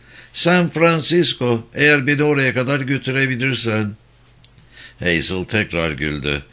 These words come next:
"Senin gibi görünen birisinin Hollywood'a gideceğini sanırdım." Gülümsemesi bir iç çekişe dönüştü. Büyük göğsü onunla birlikte inip kalktı.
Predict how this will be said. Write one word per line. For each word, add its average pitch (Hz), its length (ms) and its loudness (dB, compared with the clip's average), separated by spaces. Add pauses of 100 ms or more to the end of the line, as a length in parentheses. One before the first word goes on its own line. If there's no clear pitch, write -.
(280)
"Senin 190 380 2
gibi 92 220 0
görünen 98 560 -2
birisinin 90 480 -2
Hollywood'a 139 560 2
gideceğini 104 640 0
sanırdım." 92 680 -2 (840)
Gülümsemesi 92 800 0
bir - 220 0
iç 139 220 -2
çekişe 92 520 0
dönüştü. 80 640 -4
Büyük 175 300 0
göğsü 165 400 4
onunla 151 540 0
birlikte 147 500 0
inip 131 420 2
kalktı. 82 600 -2